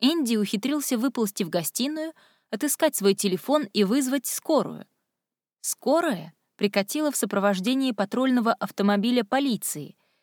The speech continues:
и после того, как Энди сказал одному из констеблей, что не хочет подавать на меня заявление, мне надо быть благодарной ему хотя бы за это, полагаю,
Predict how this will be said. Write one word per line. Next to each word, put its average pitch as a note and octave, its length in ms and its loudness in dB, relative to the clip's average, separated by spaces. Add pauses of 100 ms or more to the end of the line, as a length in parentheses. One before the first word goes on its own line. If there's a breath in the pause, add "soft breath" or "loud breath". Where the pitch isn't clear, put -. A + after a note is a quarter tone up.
(240)
и G3 80 2
после G#3+ 360 0
того, G#3+ 280 2
как G3+ 240 -4 (100)
Энди A3 320 2
сказал G3 420 2
одному F#3+ 380 2
из G3 120 0
констеблей, F#3 720 -2 (260 soft breath)
что - 220 -2
не A3+ 120 4
хочет - 340 -4
подавать G#3 420 0
на G3+ 40 -2
меня G3 300 2
заявление, F3+ 720 -4 (500)
мне G3 200 6
надо F3 220 2
быть E3 160 0
благодарной F#3+ 720 2
ему F#3+ 240 0
хотя F#3+ 280 -2
бы F#3+ 100 2
за G3+ 140 2
это, E3+ 240 -2
полагаю, D#3+ 600 -6